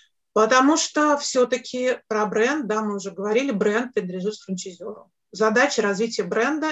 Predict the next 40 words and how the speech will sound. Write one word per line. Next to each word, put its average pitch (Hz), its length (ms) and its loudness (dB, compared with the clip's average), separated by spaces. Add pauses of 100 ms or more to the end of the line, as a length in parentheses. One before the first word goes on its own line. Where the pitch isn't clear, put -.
(120)
это 202 200 -8
задача 202 440 -2
франчайзёра. 190 720 -6
Задача 220 380 0
грамотной 233 540 0
передачи 214 520 -2
бизнес-процессов, 208 840 -6
грамотной 240 500 -2
поддержки 214 640 -2 (400)
тех 254 240 0
те-, - 160 -8
те-, 214 260 4
технологий, 214 640 4
инфраструктуры, 202 680 -2
которые 190 280 -6
они 190 80 -4
вам 202 140 -6
передают. 190 500 -4
Это 233 160 -2
его 226 180 0
задача. 185 440 -8
Если 233 200 0
таких 233 280 -2
людей 240 220 -2
нету, 277 420 -6 (440)
ну, 202 100 -4
значит, 254 300 -2
просто 247 280 -2
вы 226 60 2
что-то 226 240 -2
получите, 226 540 4
это 185 140 -2
будет 214 260 -2
ломаться, 202 440 -2
вы 185 80 -4
будете 208 180 -4
сами 214 260 2
эти 185 140 -8
вопросы 196 380 -6
решать, 254 400 0